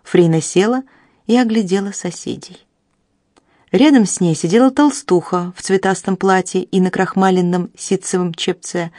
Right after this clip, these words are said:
напоминавшем горшок. Она была сильно накрашена, и волосы у нее были неестественного оттенка. Толстуха робко улыбнулась Фрине и прошептала: «Правда, все это захватывает».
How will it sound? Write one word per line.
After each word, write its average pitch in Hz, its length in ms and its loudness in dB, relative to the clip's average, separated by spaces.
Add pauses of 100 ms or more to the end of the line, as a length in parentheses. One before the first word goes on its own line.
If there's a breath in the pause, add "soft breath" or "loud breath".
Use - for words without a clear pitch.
(280 loud breath)
напоминавшем 175 760 2
горшок. - 600 -2 (640 soft breath)
Она 247 200 4
была 180 180 4
сильно 170 280 2
накрашена, 240 640 0 (440 soft breath)
и 196 100 4
волосы 269 380 4
у 214 40 4
нее 214 240 4
были 247 200 2
неестественного 208 1000 0
оттенка. - 560 -10 (760)
Толстуха 233 600 2 (160 loud breath)
робко 226 360 2
улыбнулась 202 560 4
Фрине 175 360 0
и 208 40 -2
прошептала: 135 680 -8 (720)
«Правда, 170 600 -2 (220 soft breath)
все 151 220 -2
это 160 160 0
захватывает». 151 1080 -8